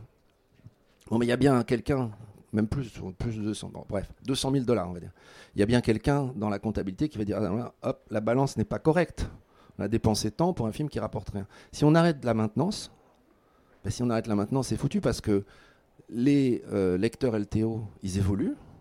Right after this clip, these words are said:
Ils sont pas rétrocompatibles plus que deux, euh, générations. Là, aujourd'hui, le L T O huit peut lire le sept,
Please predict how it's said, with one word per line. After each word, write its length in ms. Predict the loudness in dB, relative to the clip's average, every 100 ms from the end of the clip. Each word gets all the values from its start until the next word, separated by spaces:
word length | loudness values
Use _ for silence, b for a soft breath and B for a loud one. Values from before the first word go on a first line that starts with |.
| B -10
Ils 60 |
sont 120 | -6
pas 140 | -2 0
rétrocompatibles 760 | 0 -2 -4 0 -2 -2 -10
plus 320 | -8 -6 -6 -8 -4
que 100 | -4
deux, 500 | 4 6 6 4 2
euh, 180 | -2 -2
générations. 640 | -2 -2 -4 -2 -2 0
Là, 140 | -2
aujourd'hui, 380 | -2 -2 0 -2
le 360 | 0 -2 -4 -4
L 120 | -6
T 120 | -4
O 160 | -2 0
huit 280 | 0 -2 -4
peut 140 | -6
lire 260 | -4 -6 -8
le 520 | -8 -8 -10 -10 -10
sept, 640 | -10 -2 0 0 -4